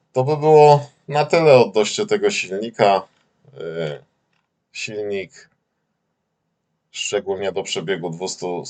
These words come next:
tysięcy kilometrów nie powinien s-, sprawiać jakichś większych problemów. No po tym przebiegu usterki, czy to czujników, czy trochę większe spalanie oleju, jakieś wycieki,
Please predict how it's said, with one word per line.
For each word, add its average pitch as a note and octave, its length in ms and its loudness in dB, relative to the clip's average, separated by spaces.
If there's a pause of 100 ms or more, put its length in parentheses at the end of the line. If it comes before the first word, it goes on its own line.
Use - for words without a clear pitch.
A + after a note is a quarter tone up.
(120)
tysięcy F2 460 -8
kilometrów E2+ 540 -8
nie F2 80 -8
powinien E2+ 380 -8
s-, - 180 -14 (880)
sprawiać F2 480 -2
jakichś E2+ 280 -8
większych F2 360 -10
problemów. F2 640 -6 (580)
No A#2 100 -6
po B2+ 140 2
tym B2+ 140 -2
przebiegu G#2 540 0
usterki, G2+ 500 0
czy - 160 -8
to G2+ 120 -6
czujników, F#2+ 640 -10
czy F2 200 -8
trochę F#2+ 400 -4
większe F#2 320 -4
spalanie F#2 540 0
oleju, F2+ 420 0 (1400)
jakieś E2+ 360 -8
wycieki, E2+ 540 -10